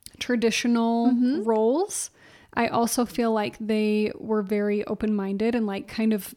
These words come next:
Speaker 1: planted some seeds for
Speaker 2: Mm-hmm.
Speaker 1: me to kind of, which, I mean, maybe being the youngest, I got to see, like, a little bit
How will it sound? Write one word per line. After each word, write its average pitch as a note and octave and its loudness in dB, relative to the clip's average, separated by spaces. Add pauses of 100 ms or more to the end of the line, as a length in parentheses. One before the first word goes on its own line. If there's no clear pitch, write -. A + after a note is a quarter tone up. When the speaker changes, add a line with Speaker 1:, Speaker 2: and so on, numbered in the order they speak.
Speaker 1:
planted G#3+ 0 (140)
some G3+ -2
seeds G#3+ -4 (180)
for A#3 4
Speaker 2:
Mm-hmm. B3+ 6
Speaker 1:
me C4+ 6 (500)
to A#3+ -2
kind A3 0
of, G#3 -2
which, A#3+ 0 (120)
I A#3+ 2
mean, A#3+ 4
maybe A3+ 0
being A3 2
the G#3+ 0
youngest, G#3+ 0
I A3 -4
got G3+ -6
to - -8
see, G3 -4
like, F#3+ -6
a G3+ -4
little G3 -4
bit G3+ -4